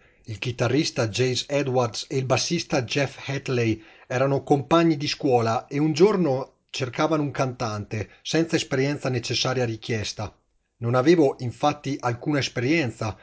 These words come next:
non mi sentivo un bravo cantante, ma volevo diventarlo e lanciarmi nel mondo dell'heavy metal così facendo. Ci siamo incontrati, c'è stata un'audizione nel garage di Jeff, avevamo sei amplificatori,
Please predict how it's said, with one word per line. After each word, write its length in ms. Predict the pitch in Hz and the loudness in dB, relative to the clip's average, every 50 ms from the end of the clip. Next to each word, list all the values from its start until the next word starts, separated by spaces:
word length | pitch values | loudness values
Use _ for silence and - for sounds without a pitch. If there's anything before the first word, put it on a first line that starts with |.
| - _ _ _ _ - | -20 _ _ _ _ -6
non 180 | - 131 143 156 | 0 2 2 4
mi 120 | 156 156 | 4 2
sentivo 480 | 131 - 156 139 123 - 185 202 160 131 | 2 2 0 -2 -2 -2 0 0 2 2
un 120 | 123 123 | 2 0
bravo 320 | 117 - 123 123 131 123 117 | 2 2 2 2 2 0 0
cantante, 720 | - 127 123 120 - 123 113 110 110 107 - 113 110 - - - - - - | 0 -4 -4 -2 -4 -4 -4 -4 -6 -6 -6 -6 -8 -8 -10 -20 -20 -8 0
ma 100 | 120 127 | 0 2
volevo 340 | 135 143 151 175 180 175 | 4 6 8 8 8 6
diventarlo 840 | 160 135 147 143 139 135 127 - 185 190 165 127 110 113 113 120 - - | 6 2 2 0 0 0 0 2 2 2 2 2 0 0 -2 -2 -2 -2
e 80 | 135 | -2
lanciarmi 500 | 131 135 135 - - 175 180 170 160 139 | -2 -2 -2 0 2 2 2 2 2 0
nel 160 | 127 123 120 | 0 0 0
mondo 300 | 120 127 131 135 131 135 | 0 0 -2 -2 -2 -4
dell'heavy 360 | 120 127 123 123 123 117 113 120 | -4 -2 0 0 0 0 0 -2
metal 440 | 139 160 139 117 - - 117 110 | -2 -2 -2 -4 -6 -6 -8 -8
così 260 | 107 - 117 104 113 110 | -6 -8 -6 -6 -6 -6
facendo. 680 | - 113 110 - - 110 104 101 98 98 101 95 - _ _ _ _ _ _ _ _ _ _ _ _ | -6 -8 -8 -8 -8 -6 -6 -6 -8 -8 -8 -10 -10 _ _ _ _ _ _ _ _ _ _ _ _
Ci 140 | - - 117 | -8 -4 -2
siamo 240 | - - 165 180 180 | 4 4 6 6 6
incontrati, 800 | 165 - 156 151 143 - 165 180 151 120 113 - 120 113 101 101 | 4 4 0 0 0 2 2 2 2 2 -2 -4 -6 -6 -6 -6
c'è 140 | - - 123 | -6 -8 -8
stata 300 | - - 160 151 - 156 | -4 -2 -2 0 0 0
un'audizione 640 | 143 143 139 135 131 127 120 - - 170 175 165 | 0 0 -2 -2 -4 -6 -8 0 2 2 2 2
nel 140 | 143 135 131 | 0 -2 -2
garage 340 | 120 131 131 135 139 131 - - | -4 -2 -2 -2 -2 -4 -6 -8
di 80 | 123 | -8
Jeff, 400 | 113 - 156 151 123 107 - - - _ _ - | -4 -2 0 0 0 -2 -6 -12 -20 _ _ -14
avevamo 460 | 117 117 123 131 147 151 151 147 131 | -10 -10 -6 -2 -2 0 0 0 -2
sei 280 | - - - 175 180 185 | -2 0 2 4 4 4
amplificatori, 1080 | 175 156 - 147 139 - - 143 - 139 123 - 151 135 117 110 101 107 104 - _ | 4 2 -2 -6 -8 -6 -8 -8 -6 -6 -6 -2 -2 0 0 0 -2 -4 -6 -6 _